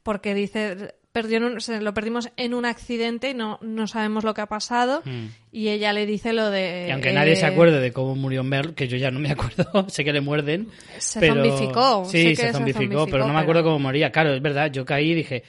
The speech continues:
Speaker 2: "Espérate, Merle no muere por un accidente". Entonces, efectivamente, eh, de repente se te enciende la bombilla y dices, "Ah, que no habla de Merle".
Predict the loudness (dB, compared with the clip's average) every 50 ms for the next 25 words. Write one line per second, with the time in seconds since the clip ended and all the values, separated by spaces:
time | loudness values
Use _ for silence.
0 | -20 _ _ _ _ _ -8 -6 -6 -6 -6 -6 -6 -6 -4 -4 -4 -4 -4 -4
1 | -2 -2 -4 -4 -4 -6 -6 -6 -6 -6 -6 -6 -6 -6 -8 -10 -10 -6 -4 -4
2 | -2 -2 -2 -4 -4 0 2 2 2 2 2 0 0 0 0 0 0 -4 -18 -20
3 | -20 _ _ _ _ _ _ 2 4 4 4 4 2 -2 -4 -8 -6 0 0 2
4 | 2 2 0 0 0 0 -2 -2 0 -2 -2 0 0 0 2 2 2 4 4 2
5 | 2 2 2 0 -2 -8 -8 -8 -10 -10 -10 _ _ _ -14 -10 -10 -8 -8 -10
6 | -10 -10 -12 -10 -10 -10 -12 -12